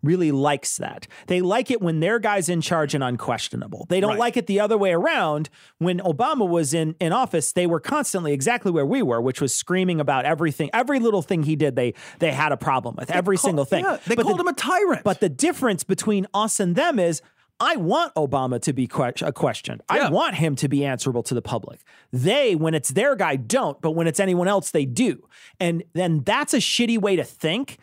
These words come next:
Speaker 1: And that's a shitty way to exist in this country, 'cause it means you don't respect it. What you respect is you, you, what you want is power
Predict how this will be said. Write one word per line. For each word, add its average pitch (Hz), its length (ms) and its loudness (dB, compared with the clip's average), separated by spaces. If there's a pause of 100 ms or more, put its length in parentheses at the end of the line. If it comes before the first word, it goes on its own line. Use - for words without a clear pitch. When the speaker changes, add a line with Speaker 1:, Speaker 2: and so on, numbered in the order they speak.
(180)
Speaker 1:
And 156 100 0
that's 247 160 2
a 262 40 2
shitty 233 320 0
way 196 180 2
to 156 160 0
exist 135 540 -2
in 143 100 0
this 131 140 -4
country, 160 340 -2
'cause 131 160 -2
it 156 340 -2
means 226 220 2
you 175 60 0
don't 226 260 0
respect - 560 -2
it. - 140 -12 (260)
What 196 180 0
you 196 140 2
respect - 560 0
is 139 280 2 (260)
you, 143 100 -2
you, 208 180 2
what 180 380 -2
you 214 160 2
want 180 200 0
is 131 100 -2
power 156 640 0